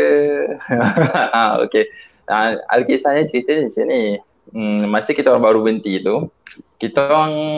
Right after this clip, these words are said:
ah, kita orang, kita orang masa tu ada duit. So dia, dia ada duit banyak lah sebab kita orang tak, tak belanja, tak sempat nak belanja. So duit simpanan tu banyak. So kita orang nak start business tu, kita orang tak, tak pilih business dulu, kita orang masuk kelas dulu.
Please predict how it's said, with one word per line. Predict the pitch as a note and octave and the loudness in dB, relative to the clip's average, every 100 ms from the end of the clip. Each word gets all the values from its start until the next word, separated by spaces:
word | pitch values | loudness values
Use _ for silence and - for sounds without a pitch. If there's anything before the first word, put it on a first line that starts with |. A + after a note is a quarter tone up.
| D3+ D3+ - _ - | -6 -8 -16 _ -4
ah, | - A#2 A2+ A2+ - A2 A2 A2 A2 - | 2 2 2 2 0 0 0 -2 -6 -12
kita | - - | -6 0
orang, | G3 F#3 C#3+ _ | 2 0 -6 _
kita | - C3 D3+ | -8 0 2
orang | D#3 | 2
masa | C3+ D3+ | 0 2
tu | D#3 | 2
ada | |
duit. | C3+ A2 A#2 - - - - _ _ _ - | 2 2 2 0 -6 -12 -20 _ _ _ -6
So | A#2 | -4
dia, | A#2 A2+ - - | -2 -4 -8 -18
dia | - G2+ | -4 0
ada | G#2 | 0
duit | A#2 | 0
banyak | G#2 G#2+ A#2+ | 2 2 4
lah | A2+ | 2
sebab | G#2+ F2 | 2 0
kita | - A#2 | 2 2
orang | |
tak, | - - - | 2 -2 -2
tak | F#2+ | -2
belanja, | G2 G#2 B2+ A#2 | 0 0 0 -2
tak | A2 - | 0 0
sempat | G#2+ G#2 | -2 -4
nak | E2 | -2
belanja. | G2+ G#2+ - G2+ - _ _ _ _ _ - - | -2 -2 -6 -12 -14 _ _ _ _ _ -20 -10
So | - | -2
duit | B2 A2 | 0 0
simpanan | - A2+ A#2 C3+ | -2 -2 0 0
tu | C3 | 2
banyak. | A2+ F#2+ - _ - _ - | 0 0 -8 _ -20 _ -6
So | D3 | -2
kita | C#3+ C3+ | 0 2
orang | A#2 | 2
nak | A#2 | 0
start | - A#2+ | 2 2
business | B2+ C#3+ C3 | 0 0 0
tu, | A#2 D#3 A#3 - | 2 2 0 -6
kita | A2 C3 | 0 2
orang | D#3+ - | 0 0
tak, | - - | -2 0
tak | - - - | -2 -2 0
pilih | C3 C3+ | 0 0
business | C3 D3 D#3+ | -2 -2 0
dulu, | E3+ G#3 C3+ | 2 4 2
kita | - | 2
orang | C#3+ | 0
masuk | C#3+ C3 | 0 0
kelas | D3+ C3+ | 2 2
dulu. | A2 F#2+ | 0 -4